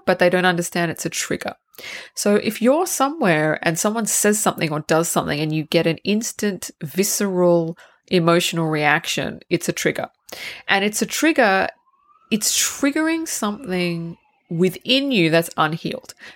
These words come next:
People don't understand this. They think, "Oh, well, you know, people just get angry at things." No, they don't. They get angry for a reason. But the other confusing thing about the triggers is we don't know what the reason is.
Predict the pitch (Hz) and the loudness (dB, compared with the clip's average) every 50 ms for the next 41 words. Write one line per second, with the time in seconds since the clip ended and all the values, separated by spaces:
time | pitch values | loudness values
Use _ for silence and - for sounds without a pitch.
0 | _ - - 247 262 294 294 269 269 240 226 226 220 202 196 - - - 175 165 | _ 0 2 2 2 2 2 2 2 2 2 2 0 0 -2 -4 -2 -2 -2 0
1 | 160 156 151 139 - 165 - - - 175 175 - 190 185 185 214 202 196 185 202 | 0 -2 -4 -6 -8 -8 -4 2 2 2 2 2 -2 0 2 2 2 4 4 4
2 | 196 196 214 233 208 160 160 - 208 214 208 202 - - 175 - - 170 151 156 | 4 4 4 2 2 0 0 2 2 2 2 2 0 0 -2 0 0 0 0 0
3 | 156 185 226 233 226 185 - - - 175 131 - - - - 196 226 254 277 277 | 0 0 -2 0 0 0 0 0 -2 -8 -8 -8 -10 -10 -6 -2 0 2 2 4
4 | 294 285 247 214 175 170 165 - - - - - _ _ _ - - - - - | 2 2 4 2 2 2 2 -2 -6 -12 -16 -18 _ _ _ -20 -20 -20 -8 0
5 | - 202 220 220 233 - - - 202 220 226 233 247 254 247 - 220 208 180 147 | 2 2 4 4 2 0 2 0 -2 -2 0 0 -2 -2 0 0 0 0 2 2
6 | 175 156 156 160 170 170 180 185 190 175 - 139 - 107 - - - - - - | 2 2 2 0 2 2 2 2 0 -2 -4 -6 -6 -6 -10 -16 -16 -18 -18 -20
7 | _ - - 190 180 175 - - 196 190 196 202 214 220 - 220 190 - - 190 | _ 2 4 4 4 4 2 2 2 2 4 4 2 0 0 -2 -4 0 0 0
8 | 190 185 185 175 160 170 - 175 165 165 160 - 156 156 - - - 165 - - | 0 0 0 -2 -2 -2 -2 -2 0 0 0 2 2 0 0 -2 -6 -8 -6 -4
9 | - - 262 - - 151 147 151 160 - - - 180 180 185 175 208 214 233 254 | 0 0 0 0 0 0 0 0 -4 -6 -2 0 0 0 2 2 2 2 4 2
10 | 262 233 240 240 240 240 240 - - 220 220 233 240 226 - 208 226 277 302 - | 2 2 2 2 2 2 0 0 0 2 4 4 2 4 2 2 0 2 0 -2
11 | - - - | -4 -6 -10